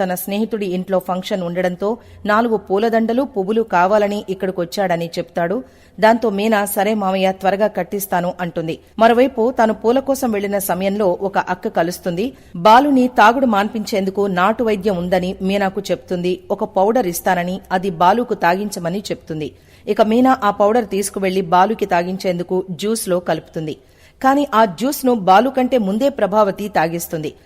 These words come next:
దాంతో విపరీతమైన మోషన్స్తో నీరసంగా మారిపోతుంది. ఇక ఆ తర్వాత ఏం జరిగిందనేది ఇప్పుడు ఆసక్తికరంగా మారింది. ఆగస్టు ఇరవై రెండవ తేదీ నాలుగు వందల తొంభై నాలుగవ ఎపిసోడ్లో ఏం జరిగిందంటే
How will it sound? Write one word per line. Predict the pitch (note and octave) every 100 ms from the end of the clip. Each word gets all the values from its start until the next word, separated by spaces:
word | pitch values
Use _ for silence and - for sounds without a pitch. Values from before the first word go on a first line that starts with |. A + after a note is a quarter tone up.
| _ -
దాంతో | G3+ G#3 A3
విపరీతమైన | F3 F#3 A3 A#3 A3 G#3
మోషన్స్తో | F3+ F#3 G3 G3 G3 F#3+
నీరసంగా | F3+ F#3 G#3 G#3 F#3+
మారిపోతుంది. | F3+ E3+ F3 F3+ F3 F3+ B3 - - -
ఇక | A3+
ఆ | A3+ G3+
తర్వాత | A3+ B3 C#4 C4
ఏం | G#3 G#3 A3
జరిగిందనేది | A3 G3+ G3+ F#3 F#3 F#3+ A3+
ఇప్పుడు | G3+ G3 G3 F#3
ఆసక్తికరంగా | F3 F#3+ A3 G3 F#3 E3+ F#3+
మారింది. | F3 D#3 D3+ D3+ - - - -
ఆగస్టు | F#3+ A#3+ B3 C4+ -
ఇరవై | A3 A#3
రెండవ | G#3+ A3 A#3
తేదీ | A3+ G3 G#3 G#3
నాలుగు | G3 F#3+ G#3
వందల | G#3+ G#3
తొంభై | G#3 G3 F#3+
నాలుగవ | F#3+ F3+ G3 G3 F#3+
ఎపిసోడ్లో | F3 - F#3+ F#3 F3+ C#3 F3+
ఏం | F#3
జరిగిందంటే | F#3 F3 F3+ E3+ D#3 F#3+